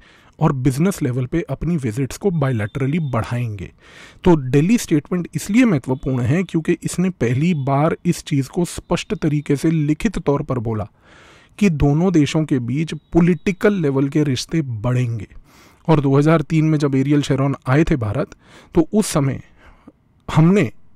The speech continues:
ये एग्रीमेंट साइन करके एक पॉलिटिकल सिग्निफिकेंस इसराइल को दिखाया। हमने बताया कि हम आपके साथ सीरियस हैं काम करने में। अब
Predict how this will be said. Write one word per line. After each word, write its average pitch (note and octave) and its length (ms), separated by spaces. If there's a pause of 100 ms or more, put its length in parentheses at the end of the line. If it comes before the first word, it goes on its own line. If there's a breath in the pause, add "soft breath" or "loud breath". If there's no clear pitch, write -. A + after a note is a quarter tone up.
(160)
ये F#3 220 (140)
एग्रीमेंट D#3+ 400
साइन C3 260
करके B2+ 480
एक D#3+ 160 (120)
पॉलिटिकल E3+ 460
सिग्निफिकेंस D3 800 (280)
इसराइल C#3 380
को G3 280
दिखाया। A#2 460 (380 soft breath)
हमने C#3 220
बताया C3 400
कि F#3+ 200 (120)
हम D3 140
आपके C3+ 260
साथ C#3+ 160
सीरियस F#3 500
हैं C#3+ 100
काम A2 240
करने G2+ 280
में। G#2+ 100 (540 soft breath)
अब D3+ 260